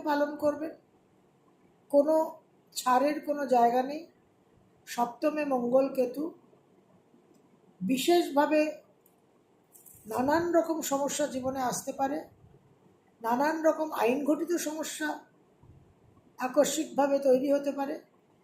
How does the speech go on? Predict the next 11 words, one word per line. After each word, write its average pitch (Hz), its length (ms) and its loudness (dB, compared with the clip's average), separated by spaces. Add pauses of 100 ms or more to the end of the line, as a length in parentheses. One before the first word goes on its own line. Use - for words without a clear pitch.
(960)
প্রশাসনের 330 720 2
সঙ্গে 311 280 -6 (100)
কোনো 285 180 -2 (560)
বিবাদ 262 300 4 (120)
তৈরি 254 300 4
হতে 262 160 -2
পারে। 262 260 -6 (1900)
তো 254 80 6 (1000)
অনেক 381 360 0
রকম 359 300 2
জটিলতা 294 500 2